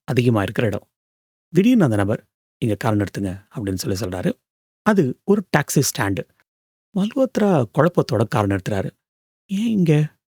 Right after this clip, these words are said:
அப்படின்னு சொல்லி கேக்குறாரு. அதுக்கு அந்த வந்த நபர், "என் ஃப்ரெண்ட்ஸ் எல்லாம் வேற ஒரு கார்ல வராங்க, பாதுகாப்பு காரணங்களுக்காக நம்ம வாகனத்தை மாத்தணும், நீங்க இங்கேயே பணப்பெட்டி இறக்கிடுங்க" அப்படின்னு சொல்லி சொல்றாரு. மல்ஹோத்ரா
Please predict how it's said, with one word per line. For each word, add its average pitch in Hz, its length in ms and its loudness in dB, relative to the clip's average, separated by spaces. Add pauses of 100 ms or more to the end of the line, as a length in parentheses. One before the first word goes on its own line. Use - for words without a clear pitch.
(160)
அப்படின்னு 113 160 2
சொல்லி 107 300 0
கேக்குறாரு. 110 380 -2 (500)
அதுக்கு - 260 -2
அந்த 98 120 -2
வந்த 98 160 0
நபர், 127 340 2 (680)
"என் 110 240 0
ஃப்ரெண்ட்ஸ் 165 200 2
எல்லாம் 127 300 0
வேற 120 200 2
ஒரு 107 180 -2
கார்ல 101 180 -2
வராங்க, 123 420 2 (560)
பாதுகாப்பு 185 640 2
காரணங்களுக்காக 101 800 -2 (180)
நம்ம 107 280 0 (180)
வாகனத்தை 123 400 2
மாத்தணும், 101 420 -4 (400)
நீங்க 208 460 4
இங்கேயே 185 380 4
பணப்பெட்டி 139 340 2
இறக்கிடுங்க" 101 600 -2 (140)
அப்படின்னு 101 420 -6
சொல்லி 170 100 0
சொல்றாரு. 123 300 2 (840)
மல்ஹோத்ரா 117 600 -2